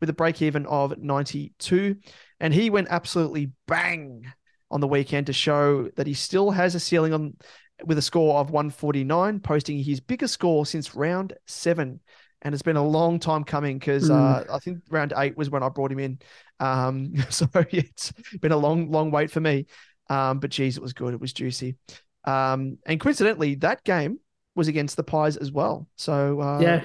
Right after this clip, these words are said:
Speaker 1: Collingwood, thank you so much. Uh, tip the cap to you, fine folk there, because you've, uh, brought him back into form again. And he's currently the second best defender and sixth best scoring midfielder. So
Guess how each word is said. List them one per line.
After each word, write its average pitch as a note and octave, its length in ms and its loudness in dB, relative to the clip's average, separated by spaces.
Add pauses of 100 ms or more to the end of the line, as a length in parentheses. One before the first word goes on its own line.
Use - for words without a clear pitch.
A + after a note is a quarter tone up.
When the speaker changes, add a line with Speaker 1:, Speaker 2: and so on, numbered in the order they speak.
(160)
Speaker 1:
Collingwood, A#3 300 -8 (100)
thank G#3 160 -4
you G3+ 60 -6
so F3 180 -2
much. F#3 300 -4
Uh, C#3+ 100 -4
tip D#3+ 160 -8
the D#3+ 80 -8
cap - 220 -8
to D3 120 -6
you, E3 260 2 (300)
fine D#3 240 -2
folk D3+ 280 -2
there, E3 160 0
because E3+ 300 -2
you've, D3 200 0
uh, C#3+ 140 0
brought D#3+ 200 -2
him F3 60 -4
back D#3+ 160 -2
into D#3+ 120 -10
form F3 240 -4
again. E3 260 -4 (600)
And F#3 140 2
he's F#3+ 200 2
currently A3+ 360 0
the F#3 160 -2
second F#3+ 460 -2
best E3 360 -2
defender F3 640 -2
and F3 200 -2
sixth - 400 -8 (140)
best - 360 -2
scoring D#3 420 -2
midfielder. D3+ 440 -2
So D3 240 0